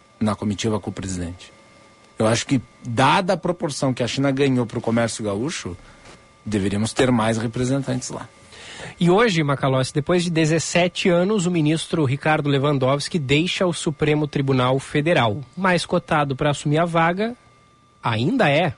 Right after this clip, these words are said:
Speaker 2: o advogado Cristiano Zanin, que defendeu o Lula na Lava Jato. O que tu acha, Macalossi, da possibilidade do Lula botar seu advogado no Supremo Tribunal Federal?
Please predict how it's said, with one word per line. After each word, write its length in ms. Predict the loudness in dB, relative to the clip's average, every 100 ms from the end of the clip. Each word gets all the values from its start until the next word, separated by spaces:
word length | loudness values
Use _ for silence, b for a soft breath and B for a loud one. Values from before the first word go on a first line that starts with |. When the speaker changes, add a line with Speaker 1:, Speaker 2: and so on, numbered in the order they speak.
| -10 -4
Speaker 2:
o 60 |
advogado 600 | -4 -2 -2 0 0 0
Cristiano 680 | -2 -2 -2 -2 0 0 2 2
Zanin, 540 | 2 2 2 0 -2 -4
que 120 | -4
defendeu 520 | -2 0 0 2 2
o 60 | 2
Lula 520 | 2 2 2 0 -4 -4
na 200 | 0 2
Lava 300 | 2 0 0
Jato. 320 | 0 0 -4
O 20 |
que 80 | -8
tu 140 | -2
acha, 380 | -2 0 0 0
Macalossi, 760 | -2 -2 -2 0 0 0 -2 -4
da 200 | -2 0
possibilidade 640 | 0 0 0 2 2 0
do 120 | 0
Lula 220 | 0 0
botar 340 | 0 0 0 -2
seu 180 | 0
advogado 680 | 0 2 0 2 2 2 0 -6 B B 0
no 160 | 0
Supremo 380 | 0 0 -2 -2
Tribunal 320 | -2 -2 -2
Federal? 360 | -2 -4 -4 -8